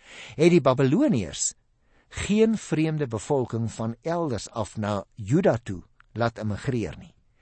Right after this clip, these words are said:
Die situasie in Jerusalem was dus anders as die van die Noordryk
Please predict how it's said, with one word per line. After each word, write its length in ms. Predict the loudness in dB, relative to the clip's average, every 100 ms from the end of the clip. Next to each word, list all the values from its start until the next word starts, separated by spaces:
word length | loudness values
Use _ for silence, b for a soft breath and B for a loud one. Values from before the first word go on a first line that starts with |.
| B B B B
Die 200 | 2 2
situasie 760 | 4 0 0 -2 -2 -2 -4 -2
in 120 | -4
Jerusalem 580 | -2 -2 -2 -2 -2 0
was 300 | 0 -2 -2
dus 260 | -2 0 -4 _
anders 680 | -4 -2 -2 -4 -10 -12 -14 b b b b 0
as 200 | 0 2
die 160 | 0
van 180 | 0 0
die 80 | 0
Noordryk 760 | 2 4 4 2 -2 -2 -6